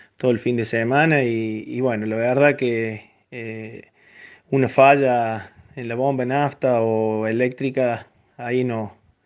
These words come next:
no hizo irnos puestos para atrás. La verdad que nos merecíamos por lo menos un podio. Y muy contento, eh, muy contento, como te decía, eh, este desafío nuevo ahí con Juárez,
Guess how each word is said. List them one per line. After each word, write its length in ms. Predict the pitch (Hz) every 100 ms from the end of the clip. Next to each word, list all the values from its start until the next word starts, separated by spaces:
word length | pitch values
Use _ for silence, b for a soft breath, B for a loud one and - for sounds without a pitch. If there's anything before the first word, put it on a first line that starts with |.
| B B B B _
no 140 | 113 127
hizo 800 | 131 131 117 110 107 104 110 - _ _ _ _ _ _ -
irnos 260 | 131 120
puestos 340 | - 139 127 117
para 220 | 120 123
atrás. 460 | 131 160 170 - - _
La 100 | 123
verdad 340 | 120 127 139
que 220 | 135 120 113 - _ _ _ _ _ b b -
nos 120 | 120
merecíamos 680 | 127 127 127 123 147 131 117
por 80 |
lo 60 | 127
menos 160 | 135 123
un 60 |
podio. 380 | 139 151 160 165 B B B B _ _
Y 800 | 139 131 123 120 120 120 117 113 113 113 113 - - _ _ b b b b b b -
muy 200 | 180 185
contento, 720 | 156 156 180 190 190 190 170 170
eh, 240 | 139 123 123
muy 160 | 131
contento, 440 | 127 123 127 139 131
como 140 | 117
te 100 | 117
decía, 640 | 117 120 117 165 170 165 117
eh, 540 | 110 107 107 110 110
este 220 | 120 -
desafío 440 | 110 - 107 127 123
nuevo 300 | 123 127 120
ahí 180 | 117 117
con 140 | 113
Juárez, 600 | 107 131 143 156 - -